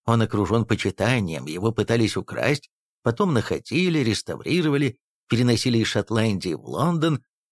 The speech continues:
потом торжественно передавали обратно в Шотландию. В общем, явно священный камень, но суть его святости покрыта для англичан полным мраком, сообщают только, что привезён из Древнего Египта,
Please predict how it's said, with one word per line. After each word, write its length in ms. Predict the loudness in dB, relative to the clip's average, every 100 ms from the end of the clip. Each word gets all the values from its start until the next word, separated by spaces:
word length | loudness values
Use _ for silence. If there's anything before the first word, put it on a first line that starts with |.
| _
потом 320 | -2 2 0
торжественно 760 | 2 -2 0 0 0 -2 0 0
передавали 540 | 0 0 0 0 0
обратно 440 | 0 0 -4 -2 -4
в 60 |
Шотландию. 680 | -2 -2 -2 -4 -4 -8 -10 _ _ _ _ _ _ _ _ _ _ _ _
В 140 | -2
общем, 580 | 0 0 -2 -2 0 -4 -4
явно 480 | -2 0 0 0 -2
священный 600 | -2 -2 0 0 0 0
камень, 380 | 0 -2 -6 -20 _ _ _ _ 0
но 180 | 2 4
суть 240 | 2 0
его 220 | 2 2
святости 560 | 2 0 2 0 0 -2
покрыта 500 | 0 0 0 0 0
для 240 | 2 2
англичан 580 | 2 2 0 2 2 0
полным 580 | 0 0 2 2 0 2
мраком, 580 | 2 2 0 -4 -16 -20 _ _ _ -8
сообщают 640 | 0 0 2 0 2 0
только, 340 | 0 -2 0 -2
что 260 | 0 -2
привезён 560 | 0 0 2 2 2 4
из 180 | 2 0
Древнего 480 | 0 2 2 2
Египта, 640 | 2 2 0 -2 0 0 0